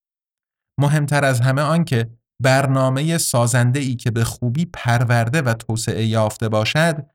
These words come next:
پیش از آن که جامعه سیاسی قدیمی فرو بپاشد، زیرساخت‌های لازم برای جامعه‌ای جدید را پیشاپیش پدید می‌آورد.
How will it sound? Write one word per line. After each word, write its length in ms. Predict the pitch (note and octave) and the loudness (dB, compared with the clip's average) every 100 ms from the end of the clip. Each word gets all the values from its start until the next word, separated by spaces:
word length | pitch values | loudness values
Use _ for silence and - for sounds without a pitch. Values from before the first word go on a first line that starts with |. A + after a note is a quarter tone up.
| _ _ _ - | _ _ _ -6
پیش 260 | F3+ F3 | -2 0
از 160 | E3 D3+ | 0 0
آن 140 | D#3 | 0
که 140 | D3+ D#3 | 0 0
جامعه 600 | C3 B2+ B2 G2 C#3 D#3 | 2 2 2 0 -2 -2
سیاسی 640 | D3 - B2 B2 - D3+ | -2 -2 0 0 -2 -4
قدیمی 520 | D#3+ A#2+ A#2+ B2 C3+ F3+ | -2 -2 0 0 0 -2
فرو 360 | - A2 A2+ | -4 -4 -4
بپاشد، 720 | A2+ G#2+ A2 A#2 C#3+ D3+ D3 _ _ - | -4 -2 -2 -2 -2 -2 -4 _ _ -6
زیرساخت‌های 1120 | A2 A#2+ B2+ A#2+ - A#2+ A#2+ - C3 D3 D#3 | -2 0 0 -2 -2 0 0 0 -2 -2 -2
لازم 540 | C3 A2+ G#2+ A#2 D3 | 0 0 0 0 0
برای 400 | A#2+ A2 A2 A2 | 0 0 0 -2
جامعه‌ای 720 | A2 A2+ G#2+ G#2+ E2 G#2+ G#2+ | -2 -2 0 -2 -4 -6 -4
جدید 520 | G#2+ A2 G#2+ C3 D3+ C3+ | -4 -4 -2 -2 -4 -2
را 320 | C#3 C3+ _ _ | -2 -4 _ _
پیشاپیش 720 | - B2+ A#2 A#2 A2 B2+ C3+ - | -8 -4 -2 0 -2 -2 -6 -8
پدید 500 | - G2+ A2 A2+ A2+ | -8 -6 -4 -4 -4
می‌آورد. 560 | G2 F#2+ F#2 F2 A#1 | -4 -6 -8 -12 -16